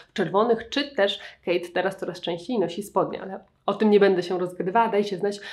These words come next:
czy chcecie taki film, chętnie go przygotuję, bo sama ostatnio to mocno analizuję. E, i zdecydowanie najważniejszą jednak kobietą podczas, e, tej dzisiejszej uroczystości, czyli sobotniej uroczystości, podczas koronacji była królowa Kamila.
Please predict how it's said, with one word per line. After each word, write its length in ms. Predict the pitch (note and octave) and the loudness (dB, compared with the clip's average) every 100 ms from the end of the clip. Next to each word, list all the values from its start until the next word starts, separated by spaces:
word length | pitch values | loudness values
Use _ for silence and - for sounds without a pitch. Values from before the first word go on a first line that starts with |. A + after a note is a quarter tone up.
| - _ | -18 _
czy 140 | C4 | -4
chcecie 420 | C4 - - A#3 | -2 -4 0 0
taki 380 | - - D#3+ D4 | 0 -4 -4 -6
film, 240 | - F3+ G#3 | -2 0 0
chętnie 300 | G3 F#3+ F3+ | -2 -2 -6
go 300 | D#3+ - - | -6 -10 -6
przygotuję, 460 | - F3 A3 G3 | -2 -2 2 2
bo 80 | E3+ | 0
sama 220 | E3+ F3+ | -2 -2
ostatnio 400 | E3 - F3+ F3+ F3 | -2 -4 -4 -4 -4
to 80 | F3 | -4
mocno 380 | E3 E3+ E3+ E3+ - - | -4 -2 -4 -4 -14 -10
analizuję. 760 | - G3+ G3 F#3+ E3+ F#3 - - - - - - - - | 0 4 4 2 0 0 0 -4 -16 -20 -18 -18 -6 0
E, 380 | G3 F#3+ F3+ | 2 4 2
i 100 | - | 2
zdecydowanie 560 | G#3+ A3+ A3+ G#3+ B3+ C4 | 2 2 2 6 6 6
najważniejszą 600 | A3 G3+ G3+ A3+ A#3+ A3+ | 6 4 2 0 2 2
jednak 440 | F#3 E3+ F#3+ G3 | 2 4 2 0
kobietą 600 | - F#3+ G#3 G#3 G3 F#3 F3+ | -4 2 2 4 0 -2 -2
podczas, 720 | G3 - - F#3 F3+ - - | -4 -4 2 4 4 -2 -4
e, 200 | F#3+ F#3 | -2 -2
tej 200 | F#3 G#3 | 0 -2
dzisiejszej 460 | F3+ E3+ A3+ A3 E3+ | -2 -4 -2 0 0
uroczystości, 760 | F#3+ F#3 G3 F3 - D#3+ A3+ | 0 -2 -6 -10 -12 -10 -10
czyli 220 | A3 F3 E3+ | -6 -6 -6
sobotniej 420 | E3+ E3+ F#3 G3+ | -8 -6 -6 -6
uroczystości, 640 | E3+ F#3 F#3+ F#3+ E3+ - | -6 -8 -10 -8 -8 -6
podczas 400 | A3 G#3 G3+ G3+ | -4 -6 -4 -12
koronacji 540 | - F#3+ F#3 G3 G#3+ G#3 - - | -6 -4 -2 -4 -6 -10 -14 -10
była 340 | F3 G#3+ G#3+ G3+ | 4 8 8 4
królowa 420 | - G3+ F#3+ G3 | 0 2 2 0
Kamila. 500 | - G3+ G3 F3 | -2 -4 -2 -2